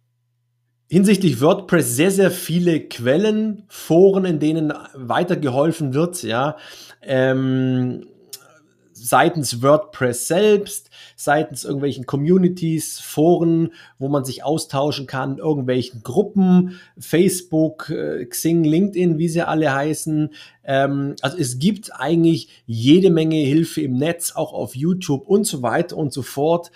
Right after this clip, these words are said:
Und natürlich kann ich jetzt hier auch perfekt den Bogen spannen zu mir. Natürlich auch, wenn du hier Hilfe brauchst, dann findest du natürlich auch Support in meiner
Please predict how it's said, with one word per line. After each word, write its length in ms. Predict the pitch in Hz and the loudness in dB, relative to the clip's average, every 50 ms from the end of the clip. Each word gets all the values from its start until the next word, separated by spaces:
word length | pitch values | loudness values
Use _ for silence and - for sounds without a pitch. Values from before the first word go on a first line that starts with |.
| - - - - _ _ | -20 -20 -20 -20 _ _
Und 140 | 135 135 139 | -4 0 0
natürlich 680 | 127 123 - - - 147 170 165 165 170 165 - - - - _ _ _ | 0 -2 0 2 4 6 8 8 8 6 4 2 -2 -10 -20 _ _ _
kann 240 | - - 98 107 | -8 -8 -6 -4
ich 100 | 117 113 | -4 -2
jetzt 180 | - 123 107 - | -2 -2 -2 -2
hier 300 | - - 120 120 131 120 | -4 -2 0 0 0 0
auch 160 | 120 113 - | -2 -4 -4
perfekt 460 | - 127 120 117 - 135 131 131 - | -4 -4 -4 -2 -2 -4 -4 -4 -4
den 160 | 127 117 113 104 | -4 -4 -2 0
Bogen 300 | 123 127 139 143 139 123 | 0 0 0 0 -2 -4
spannen 540 | - - - - - 104 120 127 123 120 | -6 -10 -10 -10 -8 -6 -4 -4 -4 -6
zu 200 | 113 - - 117 | -6 -6 -6 -4
mir. 400 | 113 113 117 131 147 151 147 147 - - - _ _ - | -4 -2 -2 0 0 0 -2 -4 -6 -14 -20 _ _ -6
Natürlich 480 | 123 - - - 160 156 147 - - | -6 -4 -2 2 2 2 2 2 -2
auch, 220 | - 143 - 131 135 | -4 -6 -4 -4 -4
wenn 220 | 151 147 147 131 | -2 -2 -2 -2
du 180 | 139 156 151 131 | -2 -2 -2 -2
hier 560 | 107 113 131 135 170 190 190 175 - - - _ _ _ _ _ _ _ | -2 -2 0 4 4 4 4 4 0 -4 -10 _ _ _ _ _ _ _
Hilfe 480 | _ - 143 147 147 143 143 - 139 | _ -2 2 2 2 2 2 -2 -6
brauchst, 760 | 120 117 113 - 104 104 107 110 - - 104 - - - - _ _ _ _ | -6 -6 -8 -6 -4 -4 -4 -4 -6 -10 -14 -16 -18 -18 -20 _ _ _ _
dann 160 | - 117 123 123 | -8 -8 -6 -6
findest 460 | - - 147 147 151 143 147 - - | -4 -4 0 0 0 0 -2 -4 -4
du 60 | 143 | -4
natürlich 520 | 143 139 131 - - - 139 127 123 - | -2 -2 -4 -4 -4 -4 -4 -4 -6 -6
auch 220 | - 131 131 127 - - - _ | -6 -6 -6 -6 -8 -16 -20 _
Support 800 | - - - 135 123 - - - 131 135 143 151 151 151 - - _ _ _ _ - | -10 -6 -4 -4 -4 -4 -6 -6 -2 0 0 0 -2 -4 -10 -20 _ _ _ _ -6
in 160 | 123 123 120 | -4 -2 -2
meiner 720 | 117 110 107 104 113 135 160 180 185 175 170 170 - - | 0 0 2 2 2 2 2 2 2 2 2 0 -2 -6